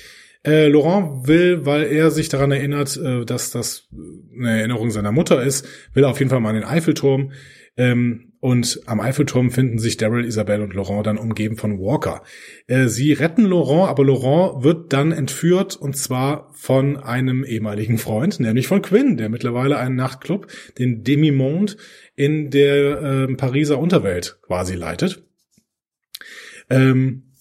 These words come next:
und sie merken dann auch, dass Laurent,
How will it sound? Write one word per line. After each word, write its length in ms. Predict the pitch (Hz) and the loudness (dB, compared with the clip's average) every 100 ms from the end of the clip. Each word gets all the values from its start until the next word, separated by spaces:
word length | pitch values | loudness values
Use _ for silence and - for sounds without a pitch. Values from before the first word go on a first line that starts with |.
| - _ 127 | -20 _ 2
und 180 | 131 123 | 2 2
sie 420 | - - 123 107 | -2 -8 -4 -2
merken 540 | 117 - 110 113 135 | -2 0 0 0 2
dann 140 | 120 101 | 0 2
auch, 240 | 107 117 | -2 -2
dass 400 | - 107 - - | -2 0 -2 -6
Laurent, 720 | 127 107 101 95 107 117 117 | -4 -2 -2 0 0 0 -2